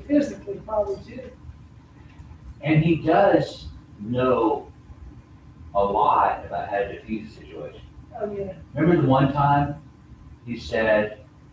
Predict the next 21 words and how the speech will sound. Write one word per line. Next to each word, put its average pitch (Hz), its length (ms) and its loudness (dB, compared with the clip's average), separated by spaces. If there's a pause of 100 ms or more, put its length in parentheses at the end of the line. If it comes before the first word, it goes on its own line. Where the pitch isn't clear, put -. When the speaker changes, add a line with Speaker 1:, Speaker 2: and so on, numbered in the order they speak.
(220)
Speaker 2:
um, 90 520 -4 (2500)
"Which 117 180 -4
is 120 180 -4
easier 117 400 -4
to - 60 -12
say 104 560 -6 (2500)
or - 220 -4
to - 60 -10
heal?" 117 520 -4 (520)
And - 140 -18
he 92 60 -10
just - 120 -14
heals 101 280 -6
the - 80 -14
guy. - 260 -10 (300)
"Take - 140 -12
up - 100 -10
your - 100 -12
bed - 200 -8
and 170 80 -8
walk." 175 260 -8